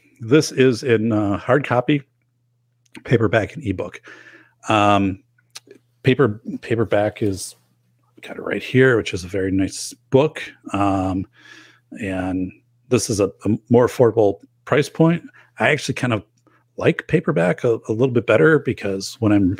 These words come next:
reading it, I mean, it's just, e-, it's easier. Pages turn a little bit easier. Takes a little more, um, hardback is terrific, but, uh, takes a little bit mo-, more to break in. So, um, if,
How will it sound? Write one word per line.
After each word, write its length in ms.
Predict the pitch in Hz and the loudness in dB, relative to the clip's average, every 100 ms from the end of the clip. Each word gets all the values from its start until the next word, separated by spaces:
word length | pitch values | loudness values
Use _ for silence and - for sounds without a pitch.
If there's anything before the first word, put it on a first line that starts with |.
| - - | -10 -6
reading 320 | 123 233 143 101 | 0 2 4 2
it, 160 | 92 - | 0 -2
I 40 | 104 | -2
mean, 120 | 98 | -2
it's 120 | - | -4
just, 260 | 107 - 120 | -10 -8 -6
e-, 100 | - | -2
it's 320 | 101 - - - | -2 -4 -6 0
easier. 480 | 165 120 87 - - _ - - - - - | 2 2 0 -2 -12 _ -20 -20 -20 -20 -10
Pages 320 | - 120 - | -4 -2 -4
turn 200 | - 110 | 0 4
a 40 | 101 | 6
little 120 | 101 | 4
bit 140 | 101 | 4
easier. 400 | 101 90 92 90 - _ _ - | 2 0 -2 -4 -8 _ _ -8
Takes 180 | 143 | 0
a 40 | 131 | 4
little 120 | 113 | 4
more, 340 | 110 104 104 _ _ _ _ | 4 2 -2 _ _ _ _
um, 320 | 95 92 95 - _ - - _ _ _ _ _ _ _ _ _ _ - | -18 -16 -18 -20 _ -20 -20 _ _ _ _ _ _ _ _ _ _ -6
hardback 500 | 135 120 117 98 107 | -2 2 2 0 -4
is 240 | 87 - | -8 -10
terrific, 520 | - 131 135 127 - - | 0 0 2 0 -2 -2
but, 340 | 98 - - | -2 -2 -4
uh, 240 | 95 90 95 - - _ _ | -4 -4 -10 -16 -20 _ _
takes 200 | 120 - | -2 -2
a 40 | 104 | -6
little 140 | - | -6
bit 60 | - | -6
mo-, 140 | 95 | -4
more 240 | 107 95 98 | -4 -6 -8
to 100 | - | -6
break 300 | 101 90 101 | -6 -4 -4
in. 260 | 92 90 - _ _ _ _ - _ | -4 -4 -10 _ _ _ _ -20 _
So, 520 | - - - 131 123 - - _ - | -12 -2 4 4 4 -2 -20 _ -4
um, 500 | 117 113 104 110 - _ _ _ _ | 0 2 2 0 -6 _ _ _ _
if, 320 | - 113 - | -10 -10 -12